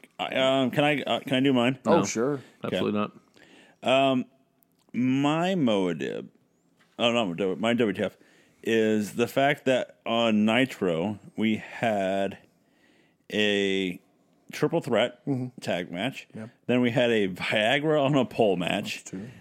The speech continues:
Speaker 1: Then we had a, a, a women's hardcore match.
Speaker 2: Three.
Speaker 1: Then we had a straight jacket match.
Speaker 2: Four.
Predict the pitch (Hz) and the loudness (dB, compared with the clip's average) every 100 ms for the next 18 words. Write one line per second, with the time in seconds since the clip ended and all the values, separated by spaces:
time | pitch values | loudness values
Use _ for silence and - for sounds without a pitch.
0 | - 110 120 139 143 143 139 131 117 - | -12 0 2 2 2 2 4 2 0 -4
1 | - 120 127 120 120 113 147 160 147 - | -4 0 0 2 2 4 2 0 -2 0
2 | 139 120 - 135 104 92 104 127 110 101 | 2 2 2 2 4 2 0 -2 -6 -8
3 | 107 143 - - - 120 135 151 147 165 | -10 -16 -20 -20 -4 0 2 2 2 2
4 | 151 139 - 160 156 - 127 98 - 69 | 2 0 -2 2 2 2 2 2 -2 -4
5 | 90 98 110 - 196 202 | -2 -2 -4 -8 -10 -12